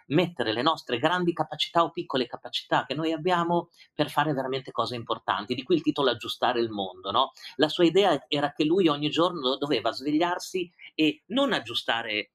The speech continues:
il condominio, il quartiere, la politica locale, doveva aggiustare il mondo. E Lessig, e Lessig scrive che questo incontro, queste, e, e Lessig cambiò mestiere. Abbandonò il diritto delle nuove tecnologie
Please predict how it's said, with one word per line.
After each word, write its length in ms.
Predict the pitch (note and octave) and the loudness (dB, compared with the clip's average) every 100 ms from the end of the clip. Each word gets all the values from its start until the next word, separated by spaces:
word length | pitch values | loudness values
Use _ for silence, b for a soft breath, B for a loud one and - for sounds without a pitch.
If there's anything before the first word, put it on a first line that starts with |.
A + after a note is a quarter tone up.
| _ | _
il 240 | A#2+ G#2 | -6 -6
condominio, 580 | - A#2 G#2+ A2 G#2 G#2+ | -4 -4 -4 -4 -4 -6
il 60 | G#2 | -6
quartiere, 640 | - - - G#2 G2 G#2+ | -6 -6 -4 -2 -2 -2
la 100 | A2+ | -2
politica 460 | - A2+ - - G#2+ | -2 -6 -8 -8 -6
locale, 460 | A2 A#2 G2 G2 | -4 -2 -2 -2
doveva 220 | A#2 C3 D3+ | -4 -2 -2
aggiustare 480 | D3+ - - A2+ | -2 -4 -2 -2
il 80 | B2 | -4
mondo. 520 | A#2 F#2+ F2 F2 F2+ b b | -6 -10 -14 -18 -18 b b
E 120 | - | -2
Lessig, 640 | E3 G#3 - C#4 E3+ D3 - _ | 0 0 -2 -2 0 0 -2 _
e 100 | - | -2
Lessig 380 | A3 - A2 | -2 -2 -8
scrive 560 | - - D#3+ D3 C#3+ F3 | -8 0 4 4 2 -2
che 300 | - A#2 A#2+ | -2 0 0
questo 280 | A#2 A#2 - | -4 -10 -10
incontro, 500 | C3+ C#3 B2+ A#2 D3 | -8 -4 -4 -4 -6
queste, 500 | - - B2 A#2+ G2+ _ _ | -8 -6 -2 -2 -2 _ _
e, 280 | - D3+ D3+ | -10 -6 -6
e 100 | D#3 | -2
Lessig 300 | D#3+ F3+ - - | 0 -2 -6 -8
cambiò 260 | A#2 A#2 | -6 -4
mestiere. 540 | A2+ - E3+ G#2 F#2 - _ _ - | -4 -2 0 0 -4 -14 _ _ -2
Abbandonò 680 | B2 D3+ D3+ E3+ E3 A2 | 0 0 0 2 2 0
il 120 | A2+ A2+ | -4 0
diritto 300 | B2+ D3 - | 0 0 -4
delle 140 | G#2+ | -6
nuove 220 | G#2+ G#2 | -4 -4
tecnologie 960 | G#2 G2+ G2 F#2 F#2+ F2 E2+ F#2 D3 F3 | -6 -10 -10 -8 -8 -10 -10 -6 -6 -8